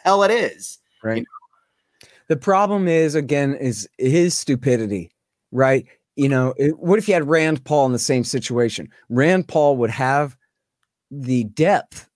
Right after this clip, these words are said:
Speaker 2: of understanding to argue back against his own generals and say, "No, I reiterate my earlier point and I still mean it.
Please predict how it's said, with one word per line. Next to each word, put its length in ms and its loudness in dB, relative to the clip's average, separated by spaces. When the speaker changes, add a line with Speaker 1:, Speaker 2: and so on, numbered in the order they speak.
Speaker 2:
of 180 -2
understanding 1080 -2
to 260 -2
argue 520 2
back 480 -2
against 480 -4
his 180 -8
own 380 -2
generals 580 -2
and 200 -4
say, 360 -2
"No, 540 -2
I 100 -2
reiterate 880 0
my 280 -2
earlier 440 2
point 420 -2
and 160 0
I 160 2
still 340 0
mean 220 2
it. 140 -6